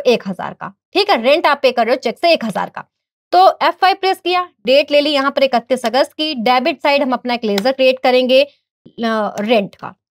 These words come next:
ठीक है। अगर आप चाहो तो आप इस तरीके से भी बना सकते हो, लैंडलॉर्ड, कुछ भी आप नाम रख लो जो आप समझ पाओ। और रेंट हमेशा जाता है इनडायरेक्ट एक्सपेंस में, ठीक है। कितने का? वन थाउजेंड रुपीज का।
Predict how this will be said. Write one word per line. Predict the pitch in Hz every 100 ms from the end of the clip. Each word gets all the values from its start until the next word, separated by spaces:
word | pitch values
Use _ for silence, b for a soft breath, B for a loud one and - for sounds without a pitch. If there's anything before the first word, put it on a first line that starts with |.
| - _ -
ठीक | 214 - 415
है। | 403
अगर | - 311 311
आप | 320 311
चाहो | 269 339
तो | 370
आप | 285 262
इस | 262
तरीके | 247 240 254
से | 262
भी | 262
बना | 247 247
सकते | 254 254
हो, | 294
लैंडलॉर्ड, | 285 208 196 190 190
कुछ | 311 302
भी | 349
आप | 220
नाम | 214 202
रख | 196 196
लो | 294
जो | 285
आप | 247
समझ | - 220 190
पाओ। | - 185 - _ _ _
और | 254 269 233 -
रेंट | 233 294 392
हमेशा | 330 294 302
जाता | 285 240 247
है | 285 359
इनडायरेक्ट | 240 233 208 302 -
एक्सपेंस | 226 _ 196 165 -
में, | - _ _ _ _ _ -
ठीक | 440
है। | 440 226 _ _ -
कितने | 294 381
का? | 403 453 427 _
वन | 202 285
थाउजेंड | 320 330 349 330
रुपीज | 330 339
का। | 339 370